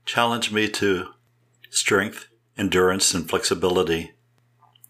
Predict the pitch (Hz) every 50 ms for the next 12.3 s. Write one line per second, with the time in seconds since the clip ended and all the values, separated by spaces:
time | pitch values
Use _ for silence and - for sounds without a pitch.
0 | _ - - - 104 95 95 - - - 78 - - - - - _ _ _ _
1 | _ _ _ _ - 110 107 104 113 117 113 - - - 101 87 - - - -
2 | - - 104 90 82 87 90 98 - - - - _ _ _ _ _ _ _ _
3 | _ - 95 92 85 98 107 107 - - 101 90 90 85 82 - - 95 98 101
4 | 98 98 90 95 98 - - - 95 87 87 90 87 - _ _ _ - 98 -
5 | - 98 95 92 - - 85 80 - 98 95 98 - - - _ _ _ _ -
6 | - 113 113 101 95 - - - 80 82 92 - _ _ _ _ _ _ _ _
7 | - 98 92 85 85 87 - - _ _ _ _ _ _ _ _ - - 147 -
8 | - - - - - - - - _ _ _ _ _ - 147 139 139 - - -
9 | _ - - _ _ _ _ _ _ - 117 110 - - - 90 - - - -
10 | - - _ - 98 104 92 87 85 85 85 - - - _ - 101 95 82 78
11 | - - - - 92 85 82 78 90 104 117 - - _ _ _ _ _ - 101
12 | 92 92 101 131 175 190